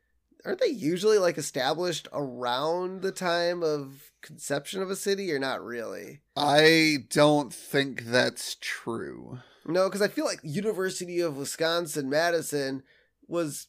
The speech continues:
Speaker 1: I'd say, that's an old college. I mean, it's been around
Speaker 2: Yeah.
Speaker 1: since early nineties.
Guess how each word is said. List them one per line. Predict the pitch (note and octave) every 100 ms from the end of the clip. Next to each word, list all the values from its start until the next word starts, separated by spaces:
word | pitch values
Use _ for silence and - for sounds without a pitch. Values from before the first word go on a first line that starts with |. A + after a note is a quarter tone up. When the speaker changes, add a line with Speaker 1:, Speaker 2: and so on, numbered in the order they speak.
| _ -
Speaker 1:
I'd | D3+ G3+ F#3
say, | E3+
that's | G3 -
an | E4+
old | D3+ D3+ -
college. | G#3 B4 F4+ G3+
I | C#3+
mean, | D3
it's | D3 D3
been | D#3
around | C3+ C#3+ E3
Speaker 2:
Yeah. | E3 D3+
Speaker 1:
since | D#3+ D3 - _
early | D#3 F#3+ F#3
nineties. | F3 B3 D4 - F2+ -